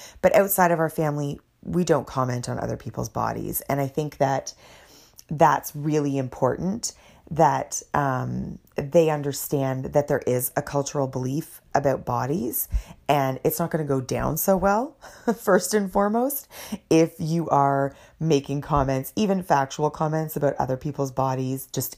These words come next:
out in public, but that also in general, right? Like, I just did that, that mini-sode on bellies. It's just really not that appropriate to be talking about other people's bodies. And it's very hard, um,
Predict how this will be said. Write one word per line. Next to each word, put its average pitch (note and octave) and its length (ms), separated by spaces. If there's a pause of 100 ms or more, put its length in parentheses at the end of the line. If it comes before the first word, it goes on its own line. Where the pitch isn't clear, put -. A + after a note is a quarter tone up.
(100)
out B2+ 200
in B2+ 140
public, D#3+ 500 (340)
but C4+ 140
that D4 100
also C#4 360
in D#4 120
general, D#3+ 420
right? D3+ 220
Like, E3+ 140
I D#3+ 80
just D#3+ 220
did F3 140
that, D3 260 (300)
that C3+ 320
mini-sode D3+ 500
on C3+ 120
bellies. C#3+ 380 (320)
It's - 160
just - 260
really F3+ 300
not F3 240
that F#3 120
appropriate G3 600
to - 80
be F3+ 100
talking E3+ 400
about F3 180
other C#3 220
people's C#3+ 360
bodies. D#3+ 540 (280)
And E3 120
it's D#3+ 140
very E3 380
hard, F#3 500 (400)
um, D3+ 360